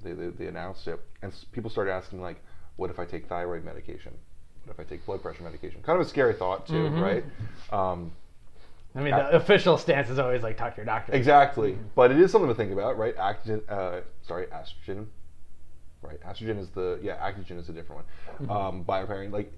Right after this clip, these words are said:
Speaker 1: they help with absorption of stuff, so it, it could work on a lot of different stuff. It could be very interesting. Um, I also don't know what the, what, like, the time period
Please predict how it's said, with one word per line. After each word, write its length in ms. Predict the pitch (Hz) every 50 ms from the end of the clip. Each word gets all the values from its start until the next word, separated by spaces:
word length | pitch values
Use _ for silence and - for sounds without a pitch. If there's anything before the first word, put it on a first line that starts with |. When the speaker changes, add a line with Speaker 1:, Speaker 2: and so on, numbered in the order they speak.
| - - -
Speaker 1:
they 120 | - 120
help 160 | 113 147 175 -
with 100 | 180 120
absorption 400 | 101 90 117 147 165 - - -
of 80 | -
stuff, 220 | - - 73 73 - - - - - - -
so 280 | - - - 98 90 85
it, 120 | 82 90 -
it 140 | - 90 -
could 200 | - 123 131 117
work 180 | 98 85 80 78
on 60 | 80
a 40 | 80
lot 120 | 82 82
of 40 | 80 82
different 240 | 80 80 80 78
stuff. 220 | - - 117 104 87
It 20 | 85
could 100 | 87 82
be 60 | 82
very 200 | - 87 82 87
interesting. 480 | 90 - - 85 85 - - - 80 - - - - - - - - - - - - - -
Um, 420 | - 95 90 85 85 82 80 78 78 - - -
I 60 | - 143
also 180 | 170 165 170
don't 120 | 147 143 139
know 80 | 131
what 100 | 120 117
the, 100 | - 101 - - -
what, 100 | - 113
like, 120 | 101 98 -
the 80 | -
time 600 | - - - - - - 131 123 120 127 131 120
period 460 | 107 - - 101 90 90 85 85 82